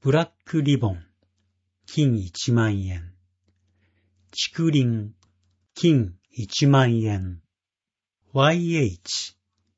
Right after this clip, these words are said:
金五千円。〇〇キッチン。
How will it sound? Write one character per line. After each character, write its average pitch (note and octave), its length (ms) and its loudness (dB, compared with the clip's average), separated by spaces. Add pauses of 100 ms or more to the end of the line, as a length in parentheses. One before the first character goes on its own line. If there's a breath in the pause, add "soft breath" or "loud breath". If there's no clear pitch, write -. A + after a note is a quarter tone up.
(160)
金 D3+ 320 2
五 G#2 180 -6
千 B2+ 400 2
円。 F#2+ 320 -2 (1400)
〇 C#3 360 2
〇 D#3 320 0
キ - 180 -4
ッ - 120 -10
チ - 240 -8
ン。 E2+ 120 -12